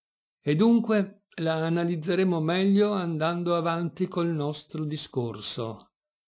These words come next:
Vorrei invece soffermarmi su tre punti privilegiati del loro insegnamento pragmatico,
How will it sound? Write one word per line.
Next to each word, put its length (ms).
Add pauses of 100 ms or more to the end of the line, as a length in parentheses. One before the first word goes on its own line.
(400)
Vorrei 360
invece 360
soffermarmi 840
su 220
tre 220
punti 340
privilegiati 800
del 160
loro 200
insegnamento 720
pragmatico, 920